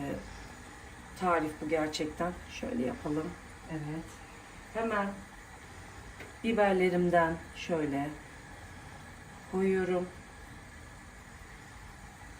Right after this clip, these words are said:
Üzerine hemen kaşar peynirimden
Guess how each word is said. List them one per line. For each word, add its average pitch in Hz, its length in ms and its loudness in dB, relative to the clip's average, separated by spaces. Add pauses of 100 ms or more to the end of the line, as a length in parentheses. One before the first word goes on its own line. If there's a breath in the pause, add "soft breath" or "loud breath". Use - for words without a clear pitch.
(520)
Üzerine 196 640 4 (400)
hemen 180 340 4 (500)
kaşar 196 360 2
peynirimden 190 680 4